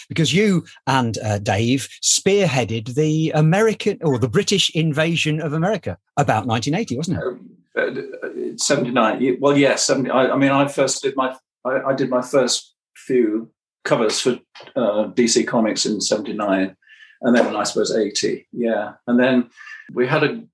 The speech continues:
Speaker 2: group called the S S I, Society of Strip Illustrators, and some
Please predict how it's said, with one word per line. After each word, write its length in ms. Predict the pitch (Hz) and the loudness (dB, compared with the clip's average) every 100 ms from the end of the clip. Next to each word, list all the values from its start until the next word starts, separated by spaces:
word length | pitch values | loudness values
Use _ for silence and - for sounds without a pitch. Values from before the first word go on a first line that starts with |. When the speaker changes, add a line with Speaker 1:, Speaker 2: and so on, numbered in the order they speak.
| _ _ - | _ _ -4
Speaker 2:
group 380 | 135 143 117 - | 2 4 2 -2
called 320 | - 127 120 | -2 0 2
the 200 | 117 120 | 2 2
S 180 | 127 127 | 0 -2
S 220 | 127 113 131 | -2 0 2
I, 120 | 117 | 2
Society 580 | - - - 131 131 127 | 0 0 2 2 2 -2
of 80 | 117 | -2
Strip 360 | - 131 117 | -2 0 0
Illustrators, 760 | 120 92 87 - 92 - 107 110 | 0 -2 -2 -4 -4 -4 -6 -4
and 360 | 104 113 113 - | -4 -2 -4 -6
some 300 | - 127 117 | -10 -2 -4